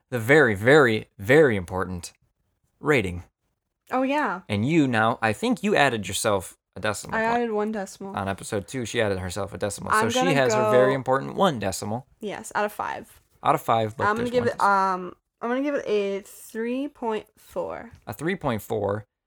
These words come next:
Speaker 1: And me and my very, very important three decimal places, I'm giving it a two point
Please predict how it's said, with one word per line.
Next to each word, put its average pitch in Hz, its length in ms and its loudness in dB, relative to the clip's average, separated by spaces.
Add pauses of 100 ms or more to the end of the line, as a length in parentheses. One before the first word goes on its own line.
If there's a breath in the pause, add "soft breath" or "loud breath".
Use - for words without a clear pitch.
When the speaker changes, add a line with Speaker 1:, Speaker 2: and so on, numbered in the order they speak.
(420)
Speaker 1:
And 117 280 0 (400)
me 123 520 -2
and 104 180 -4
my 104 180 2
very, 104 420 -2 (300)
very 101 580 2 (100)
important 92 440 -6
three 104 160 -6
decimal 98 340 -2
places, 90 500 -10 (300)
I'm 113 140 -8
giving 95 260 -2
it 90 80 -6
a 82 140 -10
two 98 340 -6 (400)
point 92 380 -10